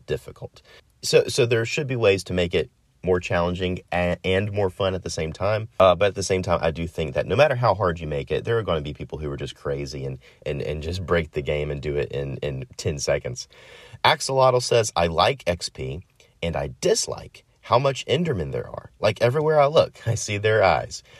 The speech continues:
I agree that the Endermen are actually my least <laughs> favorite part of the dragon fight.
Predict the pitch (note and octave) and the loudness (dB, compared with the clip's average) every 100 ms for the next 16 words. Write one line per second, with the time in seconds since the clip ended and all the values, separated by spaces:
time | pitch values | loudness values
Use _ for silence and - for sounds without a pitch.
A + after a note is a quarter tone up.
0 | - - F3 C3+ B2 G#2+ B2 - - - | -2 4 6 6 4 6 6 4 -4 -6
1 | B2+ E3+ A#3+ A#3 C3+ B2 F#2+ B2+ - C3 | 0 2 4 4 4 4 4 2 0 0
2 | G2+ E2+ E2 G2+ - - C3+ C3+ F#2 - | 2 2 0 -4 -4 0 4 6 4 2
3 | F#2+ F#2 - F2 F2 D2+ D2 D#2+ G2 - | 4 4 4 -2 -4 0 2 2 0 2
4 | B2+ | 2